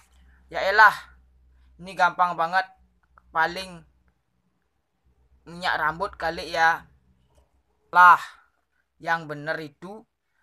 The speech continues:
menyaksikan siaran sepak bola. Selanjutnya, kenapa pohon kelapa, ulang-ulang. Kenapa pohon kelapa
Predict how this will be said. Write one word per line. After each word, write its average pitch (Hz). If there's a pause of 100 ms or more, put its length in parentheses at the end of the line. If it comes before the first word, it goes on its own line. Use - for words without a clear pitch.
(140)
menyaksikan 175
siaran 156
sepak 147
bola. 147 (1800)
Selanjutnya, 156 (560)
kenapa 180
pohon 196
kelapa, 180 (3750)
ulang-ulang. 147 (400)
Kenapa 170
pohon 202
kelapa 180